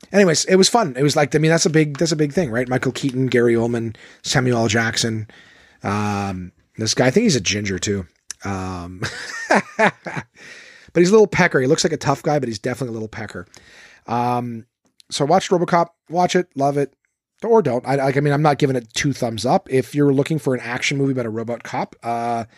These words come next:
there's definitely, that's definitely that movie. Um, the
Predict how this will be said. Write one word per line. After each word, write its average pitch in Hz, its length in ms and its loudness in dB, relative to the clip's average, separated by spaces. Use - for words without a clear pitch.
there's 156 160 2
definitely, 190 760 4
that's 143 320 0
definitely 175 300 0
that 160 180 2
movie. 143 280 -2
Um, 117 400 0
the 113 340 0